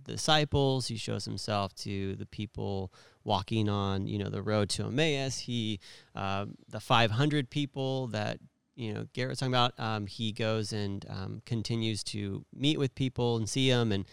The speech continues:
and ultimately, you know, finds them on the side of, uh, you know, the Sea of Galilee and has breakfast with them. And so there's many things that Jesus does, you know, in that time. And, and then he says, you know, um, ultimately, you know,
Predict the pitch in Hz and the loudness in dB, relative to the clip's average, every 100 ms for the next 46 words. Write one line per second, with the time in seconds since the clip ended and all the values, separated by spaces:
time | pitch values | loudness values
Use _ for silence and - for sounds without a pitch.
0 | - - - _ 104 101 - 139 147 127 | -18 -20 -20 _ -4 -4 2 2 4 2
1 | 120 117 110 107 104 98 123 117 113 113 | 4 2 2 2 0 0 2 4 4 2
2 | 107 107 104 92 95 104 110 - 98 98 | 0 -2 -4 -4 -4 -6 -8 -4 -2 0
3 | 104 - 50 50 69 107 - - - - | -2 -6 -8 -6 -10 -12 -12 -10 -8 -6
4 | 110 107 135 131 127 120 123 120 107 98 | -6 0 4 6 4 2 0 0 -2 -6
5 | 107 - 95 98 - 160 - 147 - 127 | -10 -12 -10 -12 2 4 4 0 2 0
6 | - 123 117 113 110 - 104 104 - 117 | 2 2 4 2 -2 -4 -6 -4 0 2
7 | 110 - - - 120 120 139 170 139 147 | 2 -4 -20 -6 0 6 8 6 6 6
8 | 151 120 110 117 120 110 98 - 110 110 | 6 6 4 2 2 2 0 0 4 4
9 | 104 101 - 117 107 104 113 110 107 - | 2 -2 -6 -4 -2 -2 0 0 -2 -2
10 | 131 143 117 104 104 - 113 107 107 104 | 2 4 4 2 0 -4 -4 -2 -2 -2
11 | 107 - 104 110 104 101 104 - 110 104 | -6 -6 -6 -4 -4 -2 -4 -8 -8 -6
12 | 110 113 113 113 107 117 107 113 104 104 | -6 -4 -6 -6 -4 -4 -4 -4 -2 -2
13 | 104 | -4